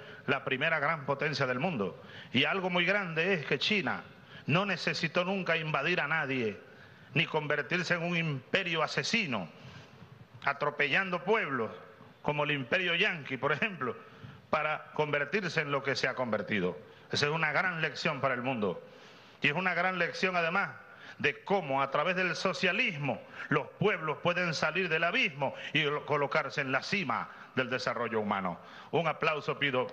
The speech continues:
para el pueblo chino, para el socialismo chino, para la revolución china. Y agradezco mucho todo el apoyo que China nos ha dado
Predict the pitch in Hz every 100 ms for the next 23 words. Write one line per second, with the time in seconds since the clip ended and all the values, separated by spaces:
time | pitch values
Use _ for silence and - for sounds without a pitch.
0 | - 123 113 - 143 127 127 - 139 113
1 | 95 - - - - - - 123 127 123
2 | 139 131 131 127 151 135 131 160 139 120
3 | 90 - - - - - 117 120 120 120
4 | 113 113 104 123 113 98 123 104 87 -
5 | - - - - - - - - - -
6 | - - - - - - - - - -
7 | 131 160 202 214 - - - - - -
8 | - - - - - - - - - -
9 | - 104 104 104 101 110 131 120 131 147
10 | 131 - 120 127 143 151 151 139 131 123
11 | 113 117 135 151 160 147 113 - 123 123
12 | 120 110 104 104 104 110 101 87